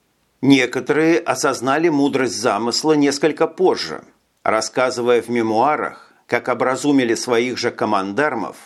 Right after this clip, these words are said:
советуя, как себя вести. Традиция маршалов советоваться с полковниками от Малой Земли бурно расцвела после войны.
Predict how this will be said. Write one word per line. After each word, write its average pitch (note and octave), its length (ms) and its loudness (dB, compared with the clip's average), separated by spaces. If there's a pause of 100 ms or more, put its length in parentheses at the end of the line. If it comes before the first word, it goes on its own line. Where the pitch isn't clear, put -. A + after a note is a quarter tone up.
(140)
советуя, D#3 680 0
как C#3+ 220 -2
себя C3 300 0
вести. A#2+ 540 -6 (680)
Традиция D#3 680 2
маршалов D3 760 -2
советоваться D3 720 0
с - 80 -10
полковниками C3 880 0
от A2+ 320 -2
Малой A#2+ 360 0
Земли A#2+ 540 0 (240)
бурно D#3+ 460 0
расцвела D3+ 520 0
после C#3 420 0
войны. B2+ 480 -2